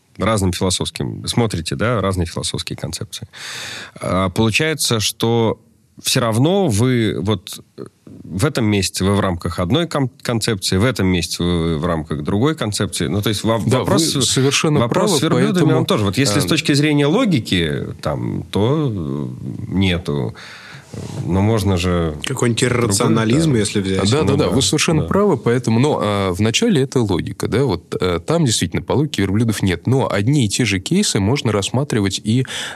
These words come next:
Speaker 2: а, в рамках как раз разных философских школ. И даже это интересно. А, у меня был такой опыт, э, в прошлом году, когда мы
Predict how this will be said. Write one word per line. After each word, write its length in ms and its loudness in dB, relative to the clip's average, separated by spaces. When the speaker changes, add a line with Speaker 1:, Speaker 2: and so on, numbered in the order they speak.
Speaker 2:
а, 260 -2
в 100 0
рамках 320 -2
как 220 -2
раз 240 0
разных 520 -2
философских 640 0
школ. 340 -6
И 120 0
даже 320 2
это 260 0
интересно. 680 0
А, 160 0
у 60 2
меня 160 4
был 220 2
такой 260 0
опыт, 420 0
э, 220 0
в 80 -12
прошлом 380 0
году, 300 2
когда 360 0
мы 340 2